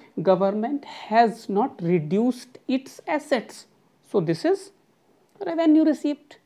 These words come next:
Similarly, we will be talking in detail further, but this is just to give you an idea that it is that kind of income which is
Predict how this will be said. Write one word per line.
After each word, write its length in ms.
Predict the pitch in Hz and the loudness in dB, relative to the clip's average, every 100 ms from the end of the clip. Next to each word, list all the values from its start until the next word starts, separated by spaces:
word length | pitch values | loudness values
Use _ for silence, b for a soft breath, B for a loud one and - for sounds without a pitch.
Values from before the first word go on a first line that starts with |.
| _ | _
Similarly, 640 | - - 240 226 254 381 | -6 0 2 2 2 2
we 120 | 240 | 2
will 60 | 214 | 0
be 120 | 214 | 0
talking 340 | 208 196 208 | 0 0 0
in 140 | 208 190 | 2 2
detail 360 | 190 196 190 - | 2 4 2 0
further, 440 | - 165 165 - B B B B | 2 4 4 2 B B B B
but 260 | 196 - - | 2 2 -2
this 240 | 180 233 | 2 2
is 160 | 277 262 | 2 0
just 200 | 226 226 | -2 0
to 60 | 262 | -2
give 220 | 202 196 | 0 0
you 140 | 214 | 0
an 120 | 220 214 | 2 2
idea 440 | 185 170 180 233 - B B B | 2 2 0 -2 -6 B B B
that 260 | 254 269 - _ _ _ _ _ _ _ _ - | 0 0 -6 _ _ _ _ _ _ _ _ -8
it 140 | 247 | -2
is 160 | 302 302 | -2 -2
that 280 | - 254 262 | -4 -4 -2
kind 260 | 240 214 214 | 0 2 2
of 160 | 202 | 2
income 460 | 185 175 240 302 B B B B | 0 2 0 0 B B B B
which 200 | 190 269 | -2 0
is 260 | 320 - | 0 -2